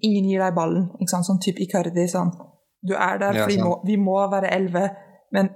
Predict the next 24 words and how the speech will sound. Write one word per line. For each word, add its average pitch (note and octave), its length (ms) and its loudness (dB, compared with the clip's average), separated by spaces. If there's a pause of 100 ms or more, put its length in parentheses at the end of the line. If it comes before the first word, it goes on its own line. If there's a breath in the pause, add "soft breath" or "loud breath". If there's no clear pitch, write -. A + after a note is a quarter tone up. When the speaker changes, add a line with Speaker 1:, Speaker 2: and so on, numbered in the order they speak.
Speaker 1:
vi G3+ 80 0
Speaker 2:
Ja. - 80 2
Speaker 1:
kunne G3+ 220 0
egentlig F#3+ 400 -2
klart F3 280 -2
oss - 420 -2
med F3+ 160 2
ti", F#3 400 0 (260)
sånn, - 460 0
Speaker 2:
Mm. B2+ 340 0
Speaker 1:
når F#3+ 100 0
du F#3 60 0
ser F3+ 360 0
hvordan F3 280 0
Speaker 2:
Mm. - 60 -2
Speaker 1:
ting F3 300 2
går. F3 260 0 (960)
Så G3+ 240 -2
ja, F3 180 -2 (220)
det G#3 140 0
viser G#3 260 0
jo G3+ 60 0
en G#3+ 100 0
sunn, G3 520 0